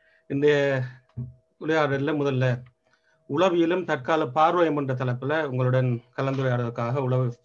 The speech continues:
உளவியலாளர் கோகிலா செல்வராஜா அவர்களுடன் இன்றைக்கு கலந்துரையாடல மேற்கொள்கிறோம். உங்களையும் வரவேற்றுக் கொண்டு, ஆம், உங்களையும் வரவேற்றுக் கொண்டு, ஆய். இதுல முக்கியமா இன்றைக்கு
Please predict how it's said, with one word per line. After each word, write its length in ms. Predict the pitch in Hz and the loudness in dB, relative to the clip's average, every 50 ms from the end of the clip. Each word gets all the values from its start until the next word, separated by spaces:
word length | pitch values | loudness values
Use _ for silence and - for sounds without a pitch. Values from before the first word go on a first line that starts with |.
| _ _ - | _ _ -6
உளவியலாளர் 520 | 131 131 127 127 127 120 120 120 120 110 - | -2 -2 0 0 0 0 0 -2 -4 -6 -6
கோகிலா 320 | - 139 139 135 131 127 120 127 | -4 -4 -4 -2 -2 -2 -4 -4
செல்வராஜா 500 | 131 120 120 123 117 113 113 113 113 117 127 - _ | -4 -4 -4 -4 -6 -6 -6 -8 -8 -10 -12 -18 _
அவர்களுடன் 420 | - 113 110 117 110 107 123 127 | -12 -10 -8 -8 -6 -4 -4 -2
இன்றைக்கு 400 | 120 110 104 - 117 113 110 104 - | -2 -4 -4 -6 -8 -10 -10 -10 -10
கலந்துரையாடல 600 | 117 110 104 101 107 104 104 104 101 104 104 - _ _ _ _ _ _ - | -10 -8 -8 -8 -10 -10 -10 -10 -12 -12 -14 -16 _ _ _ _ _ _ -18
மேற்கொள்கிறோம். 520 | 107 107 - 107 107 98 104 127 143 - - - - - _ _ _ _ _ _ - | -18 -16 -14 -12 -10 -8 -8 -8 -8 -10 -12 -20 -20 -20 _ _ _ _ _ _ -8
உங்களையும் 360 | 123 120 120 117 117 120 120 127 131 | -6 -4 -2 -2 -4 -4 -6 -6 -6
வரவேற்றுக் 360 | 117 117 117 110 107 - 110 | -6 -4 -4 -6 -6 -8 -8
கொண்டு, 320 | 104 104 107 139 175 180 - _ _ _ _ - - - _ _ _ _ _ _ _ _ _ _ _ _ _ _ _ _ - | -8 -6 -4 -4 -6 -6 -8 _ _ _ _ -20 -20 -20 _ _ _ _ _ _ _ _ _ _ _ _ _ _ _ _ -10
ஆம், 280 | 120 117 104 104 101 92 - - - - - - - | -8 -8 -8 -8 -10 -14 -18 -20 -20 -20 -20 -14 -6
உங்களையும் 320 | 131 127 123 123 120 113 | -2 -2 0 0 0 -2
வரவேற்றுக் 300 | 113 113 113 113 - 107 | -2 -4 -6 -6 -8 -10
கொண்டு, 320 | 110 107 113 160 202 208 - - - - _ _ _ _ _ _ _ _ _ _ _ _ _ _ - | -8 -6 -2 -2 -2 -4 -4 -16 -20 -20 _ _ _ _ _ _ _ _ _ _ _ _ _ _ -12
ஆய். 140 | 101 - - _ _ _ _ _ _ _ _ _ _ _ - | -12 -12 -12 _ _ _ _ _ _ _ _ _ _ _ -4
இதுல 240 | 165 160 190 190 185 | -2 2 4 4 4
முக்கியமா 420 | 175 170 175 - 214 202 214 202 | 2 0 0 2 2 4 4 4
இன்றைக்கு 520 | 190 180 180 - 180 180 180 170 156 151 | 2 2 0 0 2 2 2 2 2 0